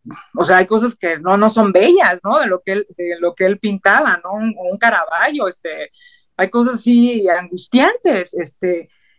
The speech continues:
pero, pero te sorprende, eh, no, no, no por, por la be-, o sea, no por la belleza, sino por la manera de ejecutar eso, o sea, te causa una impresión, eh,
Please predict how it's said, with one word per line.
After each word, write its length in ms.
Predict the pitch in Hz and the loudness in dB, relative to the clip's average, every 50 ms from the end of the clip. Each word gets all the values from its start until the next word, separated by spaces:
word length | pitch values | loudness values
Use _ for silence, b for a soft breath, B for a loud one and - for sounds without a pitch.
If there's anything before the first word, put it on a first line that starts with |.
| _ _ _ _ _ _ _ _ _ _ _ _ _ | _ _ _ _ _ _ _ _ _ _ _ _ _
pero, 480 | - 220 214 208 214 214 208 - - _ - | 4 6 6 6 6 4 2 0 -2 _ -6
pero 240 | 226 208 202 202 | -6 -4 -4 -6
te 140 | 196 - 214 | -6 -6 -8
sorprende, 920 | 196 - 208 196 196 - _ - 240 262 254 240 220 196 196 190 208 240 _ _ _ _ _ _ _ _ _ | -6 -4 -6 -6 -6 -6 _ 2 4 4 6 6 4 4 0 -4 -6 -10 _ _ _ _ _ _ _ _ _
eh, 320 | - 180 170 170 160 - - | -10 -10 -8 -10 -12 -10 -6
no, 260 | 190 185 180 196 202 - | -4 0 2 2 2 4
no, 360 | 208 202 202 208 208 214 220 | 4 4 4 6 6 6 8
no 280 | 220 220 220 220 220 - _ | 8 8 8 6 4 0 _
por, 340 | - 247 240 233 233 - - _ - | 4 4 6 6 4 2 -2 _ -6
por 360 | - 170 165 160 160 165 165 165 | -4 -4 -4 -4 -4 -4 -2 0
la 200 | 165 170 170 165 | 2 2 2 2
be-, 280 | 170 170 170 - - _ _ _ _ _ | 2 0 0 0 -2 _ _ _ _ _
o 100 | - - | -14 -6
sea, 140 | 160 185 180 | -4 -2 0
no 200 | 180 180 190 185 | 2 0 0 2
por 160 | - 240 233 233 | 2 4 4 4
la 160 | 202 175 165 | 4 2 0
belleza, 500 | 160 160 165 170 175 180 185 185 - 208 | -2 -4 0 2 4 4 4 2 0 -2
sino 340 | 202 - 196 185 190 196 - | -2 -2 0 0 0 0 2
por 180 | - 240 233 | 2 4 4
la 160 | 220 196 180 170 | 4 4 2 0
manera 340 | 170 165 170 185 196 220 | -2 -2 0 2 4 6
de 80 | 233 233 | 6 6
ejecutar 800 | 220 - 196 185 - - - 185 180 - _ - 247 277 311 320 | 4 2 -2 -6 -4 -4 -6 -6 -6 -4 _ 0 0 2 2 2
eso, 280 | 330 392 - - - 180 | 0 0 0 -2 -4 -4
o 40 | |
sea, 280 | - - 196 180 170 B B B B B B B B B B B _ _ _ | -2 0 0 0 0 B B B B B B B B B B B _ _ _
te 100 | - - | -2 0
causa 280 | - 226 233 233 - 294 | 2 2 2 4 6 6
una 100 | 294 285 | 6 8
impresión, 800 | 254 233 - 196 185 175 - - - 247 277 311 330 302 233 - - | 6 4 4 2 -2 -2 -2 -2 2 4 4 4 4 2 -2 -2 -4
eh, 640 | 175 180 170 165 160 160 151 151 156 151 151 147 | -4 -4 -4 -4 -2 -2 0 0 0 0 -2 -6